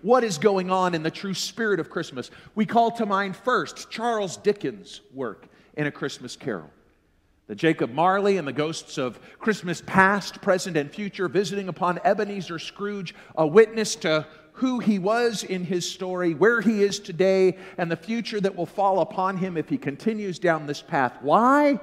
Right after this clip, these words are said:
So that scary ghost stories change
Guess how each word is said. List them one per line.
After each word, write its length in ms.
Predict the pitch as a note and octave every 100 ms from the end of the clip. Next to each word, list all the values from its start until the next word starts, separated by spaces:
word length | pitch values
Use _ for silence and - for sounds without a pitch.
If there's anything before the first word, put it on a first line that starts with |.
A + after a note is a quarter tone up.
| - - _ _ _
So 180 | - F#3
that 160 | F3+
scary 500 | - - B3 C4+ C#4+
ghost 400 | A3 A#3+ A#3+ -
stories 880 | - - B3+ A3 A#2+ A2+ E3 G#3 - _ _ _ _ _ _
change 760 | - A3+ A#3 B2+ B2+ E3 -